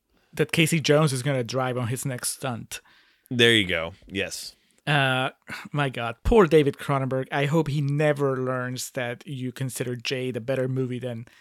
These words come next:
Speaker 1: any of his <laughs> movies.
Speaker 2: I said what I said, but I also said that that could change.
Speaker 1: <laughs> All right. Well, in my case,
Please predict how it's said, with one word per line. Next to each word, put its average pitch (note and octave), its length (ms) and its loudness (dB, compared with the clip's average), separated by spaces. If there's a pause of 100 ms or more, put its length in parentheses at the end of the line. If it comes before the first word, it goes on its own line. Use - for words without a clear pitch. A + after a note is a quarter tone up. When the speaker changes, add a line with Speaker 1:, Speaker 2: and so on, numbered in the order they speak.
(180)
Speaker 1:
any E3 440 4
of A#2+ 100 -4
his C#3 160 0
<laughs> - 0 -
movies. D#3 640 0 (2000)
Speaker 2:
I - 120 8
said D#3+ 260 8
what G3+ 120 10
I G3+ 80 8
said, G#3+ 400 6 (200)
but G#2+ 180 8
I G#2+ 80 12
also C3 340 10
said D3 260 10
that B2+ 100 -2
that B2 160 8
could C3 140 6
change. E2+ 520 2 (560)
Speaker 1:
<laughs> - 680 -12
All D#3 140 6
right. C3 220 4
Well, C#3 260 6
in D3+ 120 2
my D#3 180 8
case, C#3+ 420 2